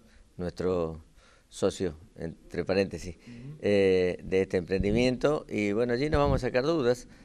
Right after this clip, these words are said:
Speaker 1: eh, comerciantes, socio y no socio del centro comercial. Eh, yo creo que va a ser interesante estar para, bueno, para empezar a sacarle provecho a esta, eh, reciente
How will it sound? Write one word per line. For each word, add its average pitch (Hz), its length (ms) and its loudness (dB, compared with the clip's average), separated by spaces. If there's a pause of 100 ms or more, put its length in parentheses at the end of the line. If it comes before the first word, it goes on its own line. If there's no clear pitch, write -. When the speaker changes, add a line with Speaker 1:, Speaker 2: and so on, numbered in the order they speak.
(140)
Speaker 1:
eh, 95 520 2
comerciantes, 104 1040 2 (180)
socio 127 460 2
y - 20 0
no 107 160 2
socio 107 480 2
del 87 160 -2
centro 92 320 -4
comercial. 98 580 -2 (400)
Eh, 95 460 0 (400)
yo 117 160 -4
creo 131 160 2
que 120 60 6
va 113 60 6
a - 20 4
ser 117 160 0
interesante 113 480 -2
estar 135 320 0
para, 92 420 2 (460)
bueno, 127 200 2
para 120 160 6
empezar 139 360 2
a 151 60 4
sacarle 139 360 0
provecho 120 680 2 (380)
a - 80 -2
esta, 98 580 2 (560)
eh, 92 120 -2
reciente 92 880 0